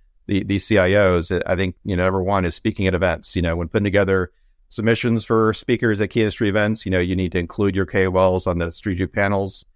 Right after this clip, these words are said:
that, you know, will help educate your attendees on the problems your solution addresses. You can also put forth, you know, solo submissions for your K O L to build their eminence in front of, you know, th-, in terms of your area of focus. The second way I would say is, is educating marketing and sales, you know, bringing them into your,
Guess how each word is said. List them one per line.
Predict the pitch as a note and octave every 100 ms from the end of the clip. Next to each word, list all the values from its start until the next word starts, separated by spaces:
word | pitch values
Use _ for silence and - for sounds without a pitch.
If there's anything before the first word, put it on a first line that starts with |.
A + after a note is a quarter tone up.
| _ _ _ -
that, | F2+ F2 -
you |
know, | F2
will | E2+
help | F#2 F2
educate | - F#2+ G2 G2
your | F#2 F#2
attendees | - F#2 F#2 F#2 F2+
on | F2+
the | E2+ E2+
problems | D#2+ - G2 G2+ G2 F2
your | F#2
solution | F2 G2 F#2 F#2
addresses. | E2+ F2+ F#2 A2+ G#2+ - _ _ _ _ _ -
You | A2+
can | A2
also | G2 G2 F#2+
put | - G2
forth, | G2+ F#2+ F#2+ -
you |
know, | F2+ E2+
solo | - A2+ A2+ G2+
submissions | - F#2 - F2+
for | -
your | F2+
K | F2 F2+
O | F2+
L | F2 F2 F2 _ _ _ -
to | E2
build | A2 G2
their | F#2
eminence | F#2 F#2 E2+ D2+
in | D#2+
front | - F2+ F2
of, | F2
you | - G2
know, | D#2+ D#2+
th-, | - E2
in | - F2 E2 -
terms | - G2 F2+
of |
your | E2+ F2+
area | F2+ F2 D#2+
of |
focus. | D#2 F2+ E2 E2 - - _ _ _ _ _ -
The | A#2
second | D3 C#3 C3
way | C3
I | B2+
would | B2
say | - B2+
is, | A#2 G2 -
is | G#2+ F#2
educating | A2 A2 - A#2 G#2+
marketing | G2 G2+ A2 G2+
and | F#2
sales, | G2 G#2 A#2+ -
you |
know, | F#2+
bringing | E2 G#2+ G2+
them | G2
into | G#2 G2+ F#2+
your, | F#2 F#2